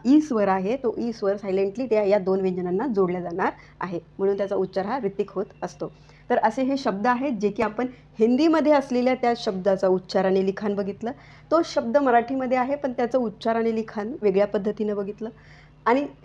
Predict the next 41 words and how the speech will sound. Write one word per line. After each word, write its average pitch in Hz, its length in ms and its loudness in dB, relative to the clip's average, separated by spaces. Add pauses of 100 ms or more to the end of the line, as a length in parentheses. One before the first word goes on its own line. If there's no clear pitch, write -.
(220)
तशाच 311 280 2
पद्धतीचं 269 480 4
ऋतिक 254 320 0
हे 262 160 4
एक 247 120 -2
नाम 214 280 2
बघितलं 202 420 -2
जे 190 140 0
की 190 140 -4
आपल्या 185 280 -4 (120)
कमेंट 254 280 0
बॉक्समध्ये 226 420 -4
ही 214 120 -4
नावं 202 240 -2
आली 202 180 -2
होती 202 340 -6 (320)
जे 214 80 4
की 233 140 0
क्लिष्ट 320 420 2
जोडाक्षरांमध्ये 214 880 2
गणली 214 320 -2
जातात. 214 320 0 (200)
ओके, 202 200 2 (280)
तर 254 120 4
I 240 120 8
hope 294 220 0
तुम्हाला 294 200 6
या 311 100 10
शब्दांमधील 247 720 2
हा 247 160 2
जो 233 160 2 (260)
रू 214 400 0
आहे 185 300 2
किंवा 226 280 2
हा 233 200 0
ऋ 254 260 0 (120)
आहे 190 340 2 (340)
किंवा 277 160 2
हा 262 160 0
जो 269 140 4
री 277 180 2